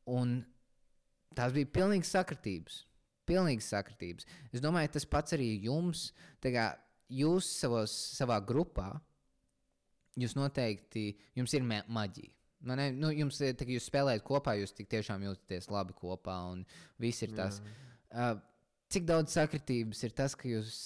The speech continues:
Speaker 1: ā, nezinu, vispār sanācāt kopā, ka jūs bijāt vienā mūzikas skolā, ka jūs piedzimāt vienā va-, valstī, vienā d-, <laughs> vienā tātad, ā,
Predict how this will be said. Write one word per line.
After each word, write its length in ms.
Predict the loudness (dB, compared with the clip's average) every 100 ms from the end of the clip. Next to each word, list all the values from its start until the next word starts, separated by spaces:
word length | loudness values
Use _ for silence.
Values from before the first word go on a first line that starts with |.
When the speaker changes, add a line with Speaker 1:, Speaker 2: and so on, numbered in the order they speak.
| -8
Speaker 1:
ā, 160 | -2 0 2 2 2 0 -2 _ _ _ _
nezinu, 500 | -4 -2 0 -2 -2 -4 -6 -10 -16 _ _ _
vispār 260 | -6 -2 -2
sanācāt 480 | 0 -2 -2 -4 -4
kopā, 380 | -4 -4 -4 -8
ka 180 | _ -6
jūs 80 | -4
bijāt 240 | 0 -2 0
vienā 300 | -2 0 -2 -2
mūzikas 480 | 0 0 0 -4 -8
skolā, 300 | -4 -2 -2
ka 100 | -2
jūs 140 | -4 0
piedzimāt 480 | 0 2 -2 -2 -6 -20 -20
vienā 600 | -12 -8 0 2 2 2 0
va-, 320 | 0 0 2
valstī, 480 | 2 2 2 0 -2
vienā 380 | 2 2 2 0
d-, 280 | 0 -2 -4 0 2 2 -2
<laughs> 420 | -14 -16 -10 -2
vienā 300 | 2 2 2 0
tātad, 440 | -2 -4 -4 -8
ā, 220 | -4 -2